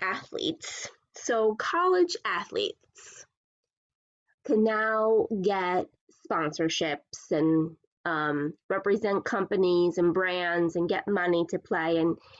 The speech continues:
and are preserving their likeness and their image and all this kind of stuff, right?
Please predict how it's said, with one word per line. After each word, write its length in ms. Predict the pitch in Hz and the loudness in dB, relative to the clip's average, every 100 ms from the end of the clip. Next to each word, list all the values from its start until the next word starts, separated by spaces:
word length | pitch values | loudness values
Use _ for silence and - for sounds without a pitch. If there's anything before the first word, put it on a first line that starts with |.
| - _ | -20 _
and 360 | 185 190 185 185 - - | -6 2 2 2 -2 -4
are 120 | 185 | -4
preserving 580 | 214 208 202 214 214 220 | 2 2 2 0 2 2
their 180 | 214 208 | 2 0
likeness 760 | 180 190 - 220 185 180 185 | 0 -2 0 -2 0 0 0
and 100 | 185 | 0
their 120 | 180 - | 0 0
image 520 | 196 185 175 170 170 | 2 2 2 2 2
and 80 | 175 | 0
all 100 | 175 | 0
this 140 | 160 - | 0 -2
kind 140 | - | -6
of 60 | - | -6
stuff, 200 | - - | -12 -8
right? 200 | 131 160 | -4 -4